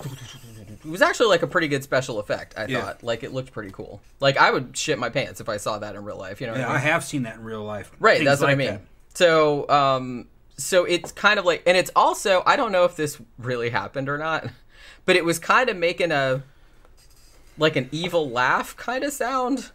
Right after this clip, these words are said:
Speaker 2: Yeah,
Speaker 1: Like,
Speaker 2: well, yeah.
Speaker 1: "Oh, oh, oh, oh, oh, oh, oh." Like, it kind of
Speaker 2: Yeah.
Speaker 1: sa-, it reminded me of, like, that, you know the movie Funhouse, the Tobe Hooper movie?
Speaker 2: Yeah.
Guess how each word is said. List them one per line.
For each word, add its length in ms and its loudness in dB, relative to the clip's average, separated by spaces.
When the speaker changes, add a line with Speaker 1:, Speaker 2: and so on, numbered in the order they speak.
Speaker 2:
Yeah, 100 -10
Speaker 1:
Like, 160 4
Speaker 2:
well, 160 -2
yeah. 80 0
Speaker 1:
"Oh, 280 4
oh, 240 0
oh, 240 -6
oh, 240 -4
oh, 260 4
oh, 240 -2
oh." 180 0
Like, 200 2
it 100 0
kind 220 4
of 60 2
Speaker 2:
Yeah. 120 0
Speaker 1:
sa-, 80 0
it 100 0
reminded 400 2
me 100 0
of, 100 0
like, 420 -4
that, 180 2
you 100 -6
know 100 2
the 80 0
movie 240 -4
Funhouse, 480 -2
the 80 -6
Tobe 240 -6
Hooper 260 -4
movie? 280 -4
Speaker 2:
Yeah. 200 -6